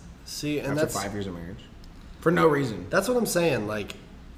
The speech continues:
Speaker 1: and maybe
Speaker 2: And I think it's higher,
Speaker 1: <clears throat>
Speaker 2: actually,
Speaker 1: is that
Speaker 2: the higher
Speaker 1: just
Speaker 2: rank you get.
Speaker 1: men to women, or is that military
Speaker 2: It's military.
Speaker 1: to spouse?
Speaker 2: It's military to
Speaker 1: Okay,
Speaker 2: spouse.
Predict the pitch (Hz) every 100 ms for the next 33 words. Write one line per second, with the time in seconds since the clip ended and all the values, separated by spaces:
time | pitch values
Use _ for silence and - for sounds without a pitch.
0 | - - - - - - - - - -
1 | - 147 135 135 160 170 190 202 196 190
2 | 262 381 - 131 175 156 - 123 - 185
3 | 202 143 120 160 185 226 - 92 85 -
4 | - 147 156 160 165 147 165 190 139 123
5 | 117 131 131 127 - - - 110 123 151
6 | 147 - 120 107 110 151 139 123 120 107
7 | 98 113 101 120 160 165 151 151 135 -